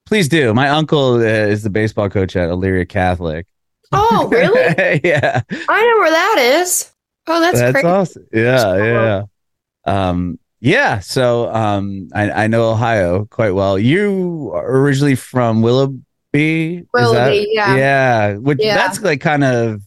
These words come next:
Speaker 1: what about, that's east, though, Cleveland, right?
Speaker 2: Yeah, it's, like, twenty minutes away. Right now I'm in Solon. Well, Willoughby's, like, twenty-five, and now I'm in Solon, which is, like, fifteen to twenty minutes.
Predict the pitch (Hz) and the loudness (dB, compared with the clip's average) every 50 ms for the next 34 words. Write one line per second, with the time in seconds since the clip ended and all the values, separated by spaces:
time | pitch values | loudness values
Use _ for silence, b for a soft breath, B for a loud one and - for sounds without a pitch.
0 | _ _ _ _ _ _ _ _ _ _ _ _ _ _ - 123 117 117 101 110 | _ _ _ _ _ _ _ _ _ _ _ _ _ _ -2 0 0 0 0 -2
1 | - - 135 160 175 - - 135 - - - - _ _ _ _ - - 165 170 | -2 -2 -2 -2 -2 -2 -6 -12 -14 -16 -20 -20 _ _ _ _ -2 0 0 2
2 | 151 117 95 - - - - 95 85 78 73 73 78 - - 110 101 92 80 85 | 2 0 -2 -4 -8 -6 -2 -2 0 0 -2 -4 -8 -8 -4 -2 0 0 0 -2
3 | 82 85 95 104 107 110 110 - 120 - _ _ _ - 294 285 294 285 302 311 | -2 -2 0 0 0 -2 -4 -6 -10 -18 _ _ _ -2 0 0 0 0 0 -2
4 | 339 330 - 403 392 339 277 - - - 302 285 277 277 269 247 233 226 220 220 | -2 -2 0 0 0 -2 -2 -6 -8 -4 -2 0 0 0 0 0 0 -2 -2 -2
5 | - 214 208 202 202 196 196 214 226 220 247 247 262 277 277 254 240 208 - - | -2 0 0 2 2 2 0 0 0 0 0 0 0 0 0 0 -2 -4 -6 -4
6 | - 214 214 208 202 196 190 185 185 180 - 254 269 254 220 254 277 311 330 320 | -2 -2 0 0 0 0 0 0 -2 0 0 0 0 0 0 2 0 2 2 0
7 | 330 277 277 233 - - 240 220 202 202 202 196 190 185 185 180 190 196 - - | 0 0 -2 -2 -2 -4 -4 -4 -4 -2 -2 -2 -2 -2 -4 -6 -8 -10 -8 -4
8 | 202 214 214 226 233 233 220 214 - - 214 208 202 202 196 196 185 - 214 180 | -2 -2 0 0 0 0 -2 -2 0 0 0 0 0 0 0 -2 -4 -6 -4 -2
9 | 208 196 185 185 - _ _ _ - 196 190 185 - - - 202 190 190 196 175 | -2 -2 -2 -4 -10 _ _ _ -6 -6 -6 -6 -6 -4 0 0 0 0 0 -2
10 | 170 - - 185 185 190 185 190 190 190 190 - | -4 -4 -2 -2 -2 0 0 0 0 0 -2 -6